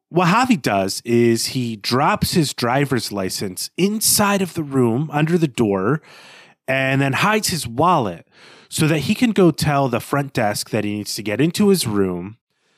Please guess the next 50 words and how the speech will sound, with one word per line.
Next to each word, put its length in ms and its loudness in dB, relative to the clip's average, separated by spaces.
but 120 0
he 100 0
has 260 0
no 100 0
wallet 320 0
or 140 0
I 100 0
D. 500 -2
And 380 -2
this 180 2
is 140 0
what 160 0
Javi 300 -2
does. 320 -4
He 120 -8
cons 360 0
the 80 0
front 280 -4
desk 300 -2
person 580 -2
and 200 0
then 120 2
the 100 2
security 480 -2
guard 440 0
into 320 -4
letting 280 0
him 160 -4
into 180 -10
the 100 -10
room. 420 4
And 120 -2
then 80 -8
he 80 -12
picks 240 -8
up 100 -6
his 220 -8
driver's 560 -2
license 460 -2
off 200 -2
the 80 -16
floor 600 4
and 220 -2
he 100 -6
shows 280 4
it 100 -6
to 80 -2
the 100 -2
security 480 0
guard. 500 0